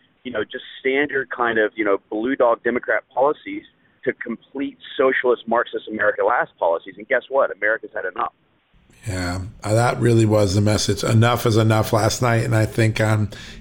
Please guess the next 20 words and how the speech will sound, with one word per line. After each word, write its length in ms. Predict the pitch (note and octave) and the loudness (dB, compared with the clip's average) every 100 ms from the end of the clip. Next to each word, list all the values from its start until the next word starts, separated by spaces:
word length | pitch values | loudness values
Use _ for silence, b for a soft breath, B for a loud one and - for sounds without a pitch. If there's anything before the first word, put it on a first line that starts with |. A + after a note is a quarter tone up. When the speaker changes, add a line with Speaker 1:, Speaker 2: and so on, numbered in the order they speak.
| B - | B -2
Speaker 2:
every 360 | - D#3 D#3+ | -2 2 4
lift, 500 | A#2 B2+ C#3+ - - | 4 4 2 -4 -2
you 120 | C3 | 2
know, 60 | A2+ | 4
you 100 | A2 | 4
look 160 | D3+ - | 2 2
at 60 | |
the 140 | A#2+ A#2+ | 2 2
exit 260 | B2 A2+ | 2 0
polls, 160 | G#2 G2 | 0 2
I 80 | A2+ | 2
dug 260 | A#2 A2+ | 4 2
into 160 | A2+ A2 | 4 4
the 120 | G#2+ | 4
exit 280 | G#2+ - A2+ | 2 -2 0
polls, 280 | G#2 G#2 G#2+ | 0 2 2
and 120 | B2 | 2
on 240 | A#2+ A#2+ - | 0 -2 0
every 300 | C#3 C#3 D3+ | 0 2 2
leftward 720 | B2+ B2 A#2+ - B2 A2+ A2 | 4 2 0 0 2 4 0